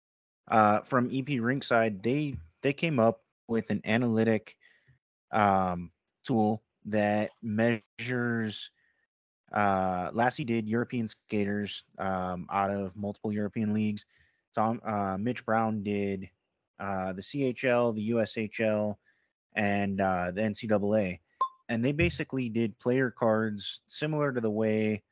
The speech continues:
uh, like, I don't know if you guys have seen the Jay Fresh cards or Corey Pronman, or I'm sorry, um, Dom Leju-, I can't say Dom's last name.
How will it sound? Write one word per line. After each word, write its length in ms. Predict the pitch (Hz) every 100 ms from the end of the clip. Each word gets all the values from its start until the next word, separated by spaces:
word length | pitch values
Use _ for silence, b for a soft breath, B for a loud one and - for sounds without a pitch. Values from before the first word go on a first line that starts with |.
| _ _ _ -
uh, 360 | 107 101 98 92
like, 160 | 101
I 40 | 107
don't 120 | 110
know 100 | 110
if 120 | 104
you 80 | 110
guys 220 | 104 95
have 100 | 95
seen 200 | - 98
the 60 | 95
Jay 200 | 92 123
Fresh 320 | 120 127 110
cards 600 | - 117 117 113 110 104
or 680 | - 107 101 104 101 101 95
Corey 220 | - 117 107
Pronman, 680 | - 107 107 107 107 104 104 _ _ -
or 100 | 131
I'm 100 | 110
sorry, 280 | 120 110 104
um, 440 | 87 98 92 90 87 -
Dom 220 | 123 117
Leju-, 300 | 107 98 123 _ _ - - _ _ _ -
I 60 | 98
can't 240 | - 101
say 100 | 107
Dom's 320 | 95 92 92
last 300 | 95 90 -
name. 220 | 92 90